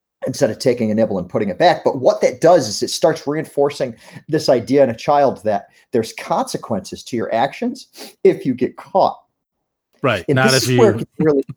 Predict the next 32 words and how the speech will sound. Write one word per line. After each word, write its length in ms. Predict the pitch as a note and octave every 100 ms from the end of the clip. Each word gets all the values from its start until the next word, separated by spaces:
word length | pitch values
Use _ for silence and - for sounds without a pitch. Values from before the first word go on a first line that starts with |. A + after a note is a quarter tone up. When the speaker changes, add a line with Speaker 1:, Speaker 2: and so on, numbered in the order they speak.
| _ _ _ _ _
Speaker 1:
right. 300 | G#3+ C#4 F#3+ - _ _ - - -
So 200 | - G#3+
this 200 | G3+ C4
is 100 | E4+
where 120 | B3+ G#3
it 60 |
gets 160 | C4 -
interesting 560 | E4 - D4+ - D#3
because 280 | C3 C#3 D#3+
it's 160 | C#3 -
like, 340 | C3+ B2 - _ _ _ _ _ _ _ _ -
"Wait 240 | D#3 C4
a 80 | G3
second. 460 | - C3 G2+ D#2 - _ _ _ _ _ _ _ _ _ _ _ _ _ _ _ _ _ _ _ _
How 300 | - - D4
many 140 | F#4+ D#4+
times 440 | - - B3 D#4
have 140 | E3 -
you 100 | A2+
peed 320 | - B3+ D#4+
in 140 | G#2
this 240 | E2+ - -
thing?" 300 | F#2 E2+ _ _ _ _ _ _ _ _ _ _ -
Speaker 2:
<laughs> 180 | G#3+ C4
Speaker 1:
Like, 300 | F#3 - - _ _ _ _ _ _ _ _ _ _ _
Speaker 2:
Is 100 | D#3
it 80 | D#3
Speaker 1:
is 40 |
Speaker 2:
every 120 | - C3+
Speaker 1:
this 220 | - C3
Speaker 2:
night? 80 | F#4
Speaker 1:
like, 320 | C#4+ -